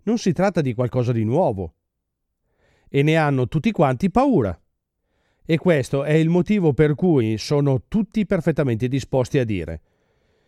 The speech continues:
"C'è un terminale di là che sa tutto in merito, ma io sono qui."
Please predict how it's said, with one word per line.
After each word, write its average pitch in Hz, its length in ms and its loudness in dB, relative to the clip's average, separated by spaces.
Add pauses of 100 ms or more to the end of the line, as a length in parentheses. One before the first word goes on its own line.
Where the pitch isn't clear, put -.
(120)
"C'è 202 200 2
un 208 200 2
terminale 175 640 2
di 156 160 2
là 151 340 0
che 165 140 0
sa 151 160 0
tutto 180 320 0
in 175 100 4
merito, 120 580 -2 (320)
ma 120 180 -2
io 123 220 0
sono 170 220 0
qui." 208 240 0